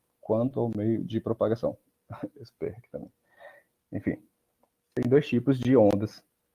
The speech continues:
que a gente pode caracterizar. Tem as ondas mecânicas e as ondas eletromagnéticas. As ondas mecânicas, ah, elas precisam de matéria. Mecânica por quê, gente?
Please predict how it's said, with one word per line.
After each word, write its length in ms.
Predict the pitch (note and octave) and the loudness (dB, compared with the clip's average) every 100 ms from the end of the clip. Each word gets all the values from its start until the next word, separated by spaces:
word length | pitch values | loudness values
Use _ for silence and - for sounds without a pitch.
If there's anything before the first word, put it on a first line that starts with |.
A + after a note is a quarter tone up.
| _ | _
que 100 | - | -2
a 40 | G2+ | -2
gente 160 | G2+ | 0
pode 220 | G2+ G2+ - | 2 2 4
caracterizar. 600 | G#2 G#2 A2 A2 F#2+ - | 2 2 0 2 0 0
Tem 160 | - | 0
as 80 | F2+ | 2
ondas 200 | F#2+ F#2+ | 2 2
mecânicas 640 | G#2+ G#2+ B2+ B2+ D3+ - _ _ _ _ _ | -2 0 0 0 0 -8 _ _ _ _ _
e 100 | A2+ | 0
as 100 | G#2+ | 2
ondas 200 | A2+ G#2+ | 2 2
eletromagnéticas. 760 | A2+ G#2+ A2+ A#2+ C#3+ - - - _ _ _ | 0 0 0 2 2 0 -4 -18 _ _ _
As 140 | A2 | -2
ondas 180 | B2+ B2 | 0 0
mecânicas, 640 | C3 C3 A#2+ A#2+ - - _ _ _ _ _ - - | -2 0 0 2 -2 -8 _ _ _ _ _ -12 -2
ah, 340 | A#2+ A#2 A#2 | 4 4 4
elas 180 | B2+ A#2+ | 4 2
precisam 440 | - C3 - E3 E3 | 0 -4 2 2 4
de 100 | C#3+ | 2
matéria. 420 | C3+ - E2+ - _ _ _ _ _ _ _ | 0 2 -2 -2 _ _ _ _ _ _ _
Mecânica 540 | - B2 B2 D3 E3 - | 2 4 6 4 4 2
por 140 | E3+ | 2
quê, 180 | - G#2 | 4 2
gente? 320 | F2+ E2 - | 2 -8 -12